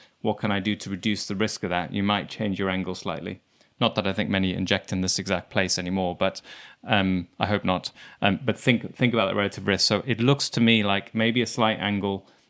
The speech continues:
Um, if you were on the periosteum, you'd be quite medial. You'd be right in that, near that infraorbital, orbital artery. So if you, if you take a look at the shape of the skin discoloration, you can see this very clearly fits with the path that you'd expect the infraorbital artery blood supply to flow.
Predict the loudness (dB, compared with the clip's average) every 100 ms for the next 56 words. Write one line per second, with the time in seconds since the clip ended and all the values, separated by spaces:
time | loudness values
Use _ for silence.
0 | _ -2 -2 -4 -2 2 4 4 2 0
1 | 0 0 0 -2 -2 -2 -2 -4 -2 -2
2 | 0 0 0 0 -2 -2 -4 -4 -4 0
3 | 0 0 -2 -2 -2 0 0 0 0 -2
4 | -2 -2 -2 -4 -8 -8 -2 -2 -4 -2
5 | 0 0 0 0 -2 -6 2 4 4 4
6 | 2 2 0 0 2 2 2 2 4 4
7 | 2 0 -2 0 0 0 -6 -10 -2 0
8 | 0 -2 -6 -4 -4 -2 2 2 2 -2
9 | -2 -2 -2 -6 -6 -4 -2 -2 -2 0
10 | 2 2 0 2 2 2 0 0 0 0
11 | 0 0 -4 -6 -8 -14 _ -4 -2 -2
12 | -6 -8 -4 -4 -4 -6 -2 -2 -2 -6
13 | -2 -2 -2 -4 -6 -2 0 0 0 -4
14 | -2 -2 -2 -4 -4 -4 -12 -12 -12